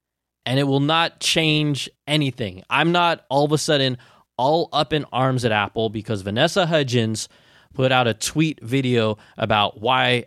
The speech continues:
Apple is wrong and not jumping over to the R C S standard to benefit everyone. Should they? Yes, of course they should. Are they going to? No, they're not. Not anytime soon. I just <laughs> don't think they are. Th-, I just don't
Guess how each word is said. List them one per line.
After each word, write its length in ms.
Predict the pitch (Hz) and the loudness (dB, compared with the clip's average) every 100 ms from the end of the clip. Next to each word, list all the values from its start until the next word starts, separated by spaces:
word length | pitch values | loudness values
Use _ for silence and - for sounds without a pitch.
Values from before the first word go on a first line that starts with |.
| _ | _
Apple 400 | 123 131 143 135 | 0 0 0 0
is 200 | 123 107 | 0 -2
wrong 500 | 101 127 120 113 113 - | -2 2 4 2 -2 -6
and 220 | 107 107 | -4 0
not 260 | 110 104 - - | 2 0 -4 -4
jumping 340 | 127 107 113 | -2 -2 -2
over 320 | 107 104 104 - _ _ | 0 0 -2 -6 _ _
to 100 | - | -2
the 100 | 104 - | -2 0
R 200 | 113 113 | 0 0
C 220 | - 120 | 0 -2
S 100 | 110 | -2
standard 500 | - 110 104 101 - | -2 0 0 -2 -4
to 80 | 95 | -4
benefit 460 | 107 101 98 98 | -2 -2 -4 -6
everyone. 480 | - 98 90 87 131 - _ _ _ - | -6 -8 -10 -14 -18 -20 _ _ _ -4
Should 340 | - 185 175 | 0 0 0
they? 340 | 214 214 202 _ | 2 2 0 _
Yes, 540 | 131 147 170 147 - | -2 2 2 2 0
of 160 | 160 123 | -4 -4
course 320 | - 160 160 | 0 0 0
they 160 | 165 147 | -2 -4
should. 320 | - 143 107 - | -2 -2 -2 -2
Are 140 | 131 | 0
they 120 | 151 | 2
going 240 | 151 160 175 | 2 2 2
to? 240 | - 185 - - - | 2 0 -2 -10 -2
No, 480 | 165 180 190 185 | 0 2 4 4
they're 160 | 147 151 | 4 2
not. 300 | 170 180 123 | 2 2 2
Not 220 | 143 165 | 0 2
anytime 500 | 175 202 165 175 170 | 2 2 2 2 2
soon. 420 | 165 175 147 101 - _ - | 0 2 0 0 -8 _ -4
I 120 | 147 | 0
just 160 | 175 - | 2 2
<laughs> 60 | |
don't 180 | 190 202 | 0 0
think 160 | 165 151 | -2 0
they 140 | 160 | 2
are. 300 | 135 117 95 _ _ _ _ _ _ _ _ _ _ | 2 0 -2 _ _ _ _ _ _ _ _ _ _
Th-, 100 | 101 | -4
I 120 | 127 139 | 0 0
just 220 | 127 - | -4 -2
don't 280 | 131 135 | 0 0